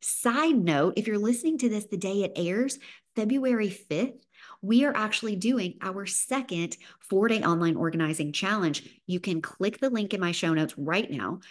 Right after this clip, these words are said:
You can go to everything with style dot com also if you want. Under the services tab, it says four-day online organizing challenge. Even if you're listening a few days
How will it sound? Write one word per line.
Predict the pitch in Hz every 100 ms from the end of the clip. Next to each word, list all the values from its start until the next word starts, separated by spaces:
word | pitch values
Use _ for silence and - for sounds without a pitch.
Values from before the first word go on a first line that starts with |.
| -
You | 165
can | 160 180
go | 170
to | - -
everything | 208 247 240
with | 208 190
style | 180 165 165
dot | 165 160
com | - 160 156 -
also | 151 175 165 160
if | 160
you | 160
want. | 139 135 196 -
Under | 151 151
the | 160
services | 170 165 160 147
tab, | - 139 165
it | 165
says | 160
four-day | - 165 156 156
online | 147 143 -
organizing | 143 147 139 139
challenge. | 135 190 190 156 - - - - -
Even | 220 262
if | 262
you're | 254
listening | 202 240 233 202 185
a |
few | 180 180
days | 160